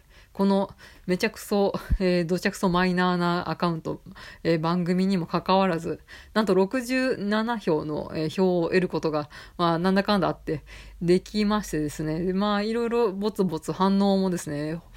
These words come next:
通常回っていうか他の回よりかはもらえたような気がしますので、六十七票、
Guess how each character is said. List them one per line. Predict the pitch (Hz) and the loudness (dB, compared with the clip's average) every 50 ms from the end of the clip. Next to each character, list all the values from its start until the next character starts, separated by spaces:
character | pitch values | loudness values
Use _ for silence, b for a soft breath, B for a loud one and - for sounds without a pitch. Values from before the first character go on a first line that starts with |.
| - - | -12 -10
通 | - - 233 240 226 214 | -6 -2 0 2 2 4
常 | 202 240 220 | 4 6 8
回 | 240 226 - 170 151 | 8 8 8 6 0
っ | - | -4
て | - | -6
い | 151 | -8
う | |
か | - | -4
他 | - 208 202 254 233 | -2 2 2 2 2
の | 240 | 2
回 | - - 285 247 226 | 0 2 2 4 4
よ | 196 | 2
り | 175 | 0
か | - 170 165 170 160 | 2 2 2 2 2
は | 143 147 - B B B B B B B | 0 -2 -6 B B B B B B B
も | 180 190 196 | 4 4 6
ら | 208 208 202 | 6 4 2
え | 202 | 2
た | - 214 | 0 0
よ | 208 208 202 | 0 2 0
う | 165 147 | -2 -4
な | 151 147 | -6 -8
気 | - - 160 | -8 -8 -6
が | 156 156 160 | -6 -6 -6
し | - - 180 | -4 -4 -2
ま | 175 175 180 | 0 0 -2
す | - 165 | -2 -4
の | 151 147 | -4 -2
で、 | 151 151 | -2 -2
六 | 160 170 - 220 | -2 -2 -2 -2
十 | 196 208 202 | 0 2 2
七 | 202 202 202 202 | 2 2 2 2
票、 | - - 147 165 - | 0 -2 -4 -4 -6